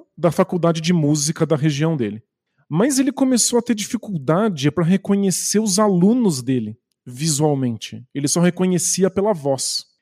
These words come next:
E ele começou a virar chacota porque ele foi visto algumas vezes fazendo carinho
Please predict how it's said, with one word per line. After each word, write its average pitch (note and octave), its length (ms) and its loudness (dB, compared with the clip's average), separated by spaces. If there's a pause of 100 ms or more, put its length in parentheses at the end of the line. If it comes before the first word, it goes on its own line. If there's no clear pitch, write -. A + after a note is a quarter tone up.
(120)
E E3+ 420 0
ele G#3 140 4
começou B3 320 2
a G#3+ 60 4
virar F#3+ 180 2
chacota B2+ 760 -4 (280)
porque E3+ 400 -2
ele F3+ 260 2
foi G3+ 240 0
visto D#3+ 400 0
algumas C#3+ 400 0
vezes C3+ 420 2
fazendo D#3+ 280 2
carinho D#3+ 840 -2